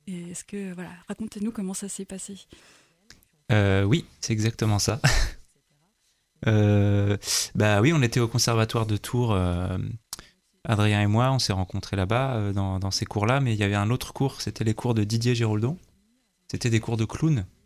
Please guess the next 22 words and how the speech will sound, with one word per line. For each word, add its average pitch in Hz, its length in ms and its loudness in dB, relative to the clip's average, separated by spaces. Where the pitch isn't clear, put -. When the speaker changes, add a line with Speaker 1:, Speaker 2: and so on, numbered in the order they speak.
Speaker 2:
qu'on 107 160 -2
avait 104 180 0
toutes - 160 -10
les 107 60 0
semaines. 120 340 -4
Et 113 80 4
du 107 120 0
coup, 123 280 -2
euh, 95 340 2
c'est 101 440 0
surtout - 280 -4
dans 123 120 2
ces 110 140 2
cours-là 117 320 0
qu'on 107 180 -2
a 95 240 -2
commencé 101 300 -4
à - 20 0
expérimenter, 101 720 -4
euh, 90 320 -4
notre 95 360 -4
duo, 101 420 -6